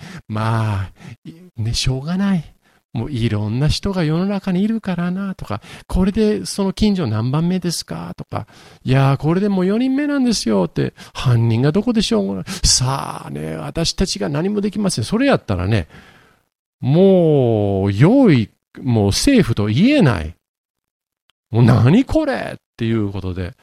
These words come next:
もう次の選挙、もうあの人を選ばないって、そうな、だって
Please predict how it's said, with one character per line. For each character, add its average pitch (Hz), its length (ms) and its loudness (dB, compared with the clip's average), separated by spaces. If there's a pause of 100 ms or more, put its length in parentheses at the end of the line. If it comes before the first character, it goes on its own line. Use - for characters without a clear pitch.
(500)
も 120 460 2
う 101 40 -4
次 - 280 0
の 226 100 4
選 262 220 0
挙、 226 160 0 (720)
も 147 640 -2
う - 20 -6
あ 156 80 -4
の 226 120 -2
人 - 300 -4
を 202 100 4
選 190 100 2 (120)
ば 254 120 0
な 202 160 -2
い 139 40 -2
っ - 40 -2
て、 107 180 -4 (140)
そ 254 420 2
う 170 40 4
な、 151 200 2
だ 143 120 4
っ - 60 -2
て 113 260 0